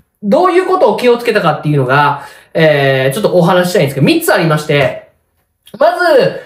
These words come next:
えー、現状今調子いい人をね、見ていくと、丸選手とヘルナンデス選手っていうのがすごく調子いいと思うので、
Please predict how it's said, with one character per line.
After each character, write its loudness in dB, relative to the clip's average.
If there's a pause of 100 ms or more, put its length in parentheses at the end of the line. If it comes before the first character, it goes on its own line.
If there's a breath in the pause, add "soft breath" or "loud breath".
(120)
え 0
ー、 2
現 -2
状 4
今 0
調 -2
子 -6
い 0
い -6
人 2
を 0
ね、 0
見 2
て 2
い -2
く -10
と、 2
丸 0
選 0
手 -4
と 2
ヘ 0
ル -2
ナ 2
ン 2
デ 0
ス -6
選 0
手 -4
っ -2
て -4
い 2
う 2
の -2
が 0
す -6
ご -2
く -6
調 0
子 -6
い 0
い 0
と 0
思 -4
う -6
の -10
で、 2